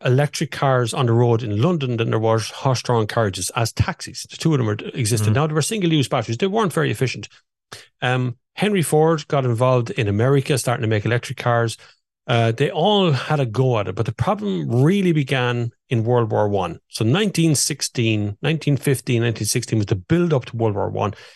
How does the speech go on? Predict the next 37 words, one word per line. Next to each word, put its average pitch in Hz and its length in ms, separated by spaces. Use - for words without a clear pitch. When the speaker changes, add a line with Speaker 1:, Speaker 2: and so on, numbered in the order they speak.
Speaker 1:
It 135 160
changed 190 640
everything. 127 400
It 95 60
was 92 80
the 120 80
first 175 420
kind 135 300
of 95 100
large-scale 113 1080
European 113 540
modern 107 500
war 101 220
that 92 100
we're 95 80
gonna 101 220
have. 101 240
And 139 100
you 147 60
have 233 140
to - 60
remember, 160 180
at 117 40
the 127 80
beginning 233 340
of 202 120
World 170 160
War 127 180
One, 107 380
America 165 480
got 135 220
involved, 117 560
England 180 300
got 127 180
involved 104 420
on 123 120
horseback. - 640